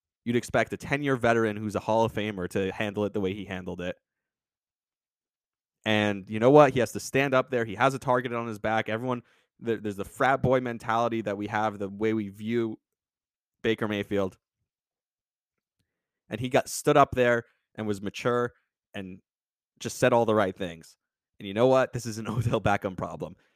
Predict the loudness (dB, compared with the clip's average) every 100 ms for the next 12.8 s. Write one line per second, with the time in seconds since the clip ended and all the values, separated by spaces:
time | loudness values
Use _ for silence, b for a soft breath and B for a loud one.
0 | _ _ -4 0 0 0 -6 -2 -4 -2
1 | -2 0 0 -2 -10 0 2 2 -2 -2
2 | 0 -2 -4 -8 -8 -4 -4 -4 -6 -2
3 | -2 -2 -4 0 2 2 0 0 -2 -4
4 | -6 -4 0 2 0 -2 _ _ _ _
5 | -2 -2 -4 -2 -2 -2 4 8 8 6
6 | -2 -2 -2 -2 0 -2 -2 0 2 0
7 | -2 -4 -6 -6 -6 -8 -6 -6 -6 0
8 | 0 2 0 0 -4 -6 -8 -8 -4 -4
9 | -4 _ _ _ _ _ _ -2 -2 0
10 | -2 -4 -4 0 0 2 0 0 -4 _
11 | _ _ _ _ _ _ _ _ _ _
12 | _ _ _ _ _ _ -2